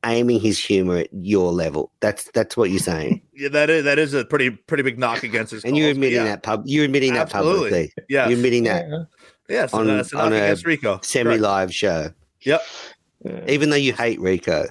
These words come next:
Speaker 2: Yeah, but I, listen, funny's funny.
Speaker 1: You're a
Speaker 2: Makes me laugh.
Speaker 1: fucking idiot, honestly. You, you, I, I, don't you think it would be better if you just called him once a show with the
Speaker 3: There's
Speaker 2: No,
Speaker 1: best
Speaker 2: because that's
Speaker 1: call?
Speaker 2: too scripted. You can set your watch to it.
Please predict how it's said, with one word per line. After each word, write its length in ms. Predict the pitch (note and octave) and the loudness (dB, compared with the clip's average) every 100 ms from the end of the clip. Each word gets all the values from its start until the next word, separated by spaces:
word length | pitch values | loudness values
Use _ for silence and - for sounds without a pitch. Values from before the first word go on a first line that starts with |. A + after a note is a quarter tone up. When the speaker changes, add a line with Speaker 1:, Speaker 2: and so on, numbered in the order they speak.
| - _ _ _ _ | -10 _ _ _ _
Speaker 2:
Yeah, 260 | C#4 G#4+ F3+ | 0 2 2
but 160 | C#3+ | 0
I, 140 | D3 D#3+ | 2 4
listen, 280 | A3 - | 2 0
funny's 300 | C3+ D3+ F3 | -2 0 2
funny. 300 | E3+ F3 G#2 - _ _ _ - | 0 -2 -4 -8 _ _ _ -2
Speaker 1:
You're 100 | A#2 | 0
a 20 | |
Speaker 2:
Makes 80 | B2 | 2
me 60 | B2 | 0
laugh. 80 | F#2 | -2
Speaker 1:
fucking 200 | - D#2 | -2 -4
idiot, 320 | D2 C#2 A1+ | -2 -4 -6
honestly. 580 | C2+ E2+ F2 D2+ F2 F#2 | -2 -2 -2 -2 -2 -2
You, 160 | - A#2 | -2 0
you, 180 | G#2 A#2+ A#2 | 0 -4 -4
I, 260 | B2 C3+ - - | -2 -2 -4 -8
I, 140 | C#3 C#3+ _ - - C#3 G#2+ - | -10 -12 _ -6 -4 -2 -2 -4
don't 200 | - D3+ F3+ | 0 0 0
you 80 | |
think 180 | D#3 E3 | 0 2
it 40 | D3 | 2
would 100 | B2 | 2
be 120 | A#2+ | 0
better 440 | F#2 G2+ F#2+ G2+ F#2 | 0 0 0 0 -2
if 140 | - | -2
you 60 | G2+ | 0
just 200 | G2 - | 0 -2
called 220 | G#2+ F#2+ | 0 2
him 120 | G2 | 2
once 300 | F#2 F#2+ F2+ | 2 0 0
a 40 | F2+ | -4
show 360 | - F2 F#2+ C#3+ | -4 -2 -2 0
with 200 | A#2+ - | -2 0
the 60 | |
Speaker 3:
There's 120 | B3+ G#3 - | 0 0 -6
Speaker 2:
No, 380 | E3+ B3+ D4+ B3+ | -8 0 2 2
Speaker 1:
best 220 | F#3+ G#3+ | 0 0
Speaker 2:
because 120 | G#3 | 2
that's 220 | F#3 G3+ - | 2 0 -2
Speaker 1:
call? 80 | |
Speaker 2:
too 100 | F#3+ F3+ | -4 -4
scripted. 500 | - G3 G3 - C#3+ | -4 -2 -2 0 -2
You 80 | C#3+ | 0
can 140 | D3+ | 0
set 160 | E3+ E3 | 0 0
your 120 | D#3 | 2
watch 320 | D#3+ F3 - | 2 0 0
to 100 | D#3 | 0
it. 120 | B2 | 0